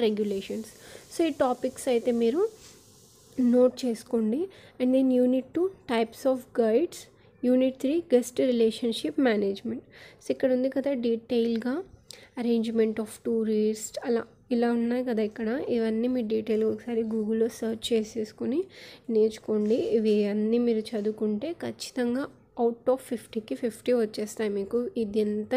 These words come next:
నేర్చుకుంటే. లేదు, మేము just పాస్ అయితే చాలు అనుకున్న వాళ్ళైతే ఈ పేపర్ని ఫాలో అవ్వండి. So, ఫస్ట్ వచ్చేసి ఇది ఫస్ట్ ఇంపార్టెంట్ క్వశ్చన్, tourism and explain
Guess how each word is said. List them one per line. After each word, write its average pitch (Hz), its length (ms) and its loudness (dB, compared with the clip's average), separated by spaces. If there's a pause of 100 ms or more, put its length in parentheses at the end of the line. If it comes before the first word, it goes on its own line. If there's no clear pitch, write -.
నేర్చుకుంటే. 220 560 -2 (580)
లేదు, 214 340 2 (120)
మేము 220 220 2
just 214 240 -6 (140)
పాస్ 226 320 -6
అయితే 220 180 0 (100)
చాలు 226 320 -2
అనుకున్న 214 380 -2
వాళ్ళైతే 208 480 -4 (840)
ఈ 220 100 -2
పేపర్ని 214 400 -2 (100)
ఫాలో 202 320 -2
అవ్వండి. 196 340 -6 (440)
So, 277 180 -12
ఫస్ట్ 269 320 -4
వచ్చేసి 254 460 -4
ఇది 277 140 -2 (1080)
ఫస్ట్ 269 260 -4 (100)
ఇంపార్టెంట్ 226 600 0
క్వశ్చన్, 269 340 -2 (320)
tourism 240 640 2 (680)
and 233 240 4
explain 269 400 0